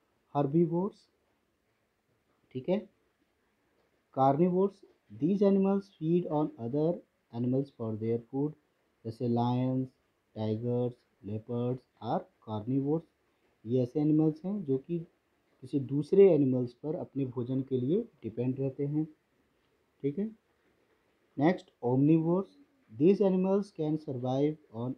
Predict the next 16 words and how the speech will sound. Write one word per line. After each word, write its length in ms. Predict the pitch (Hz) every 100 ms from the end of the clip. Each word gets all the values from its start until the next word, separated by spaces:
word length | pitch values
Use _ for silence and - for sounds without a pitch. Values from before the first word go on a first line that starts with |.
| -
either 280 | 113 110 151
plants, 580 | - 123 110 123 - _ _ _ _ _ _ _ 123
on 80 |
animals 500 | 135 131 131 135 156 156 131
for 100 | 120
their 260 | 120 120
food, 340 | 120 135 139 160 - 123
जैसे 240 | - 123
कॉकरोच, 840 | 117 123 120 _ 135 135 139 139 _
pig, 320 | 123 135 139 143 _ _ _
चिंपैंजी, 840 | 110 113 127 127 127 131 139 135 101
raccoons 500 | 101 - 131 135 139 _ _ 110
and 300 | 117 135 143 - _ _ _ _ 143
are 100 | 147 -
some 260 | 180 202 175
examples 480 | 147 139 139 147